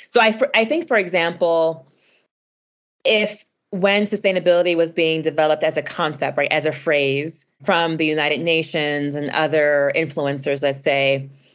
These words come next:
if China had been at that point, you know, this major economy that it is today, I think maybe we would have used a different word or phrase. So, for example, I think in China,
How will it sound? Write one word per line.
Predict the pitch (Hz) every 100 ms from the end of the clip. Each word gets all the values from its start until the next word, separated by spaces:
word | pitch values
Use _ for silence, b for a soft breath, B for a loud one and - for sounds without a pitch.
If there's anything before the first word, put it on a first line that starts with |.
| b -
if | 233
China | - 214 208 202
had | 185 180 165
been | 165 160 156 151
at | 156 139
that | 160 - -
point, | - 208 170 143 135 139 -
you | 165
know, |
this | 147 147
major | 156 156 151 151 139
economy | - 170 160 151 147 147
that | 143 143
it | 139
is | 147
today, | - 139 165 151 139 139 B B B
I | 180
think | 202 196 190
maybe | 175 175 185
we | 170
would | 160 156
have | 156
used | 165 147
a | 156
different | 156 151 147 143
word | 151 147 185 240
or | -
phrase. | 160 175 160 185 285 302 - b b b
So, | - 202
for | 202
example, | 180 170 180 175 180 165
I | 151 160
think | 170 170 165
in | 160 151
China, | - 185 175 160 151 147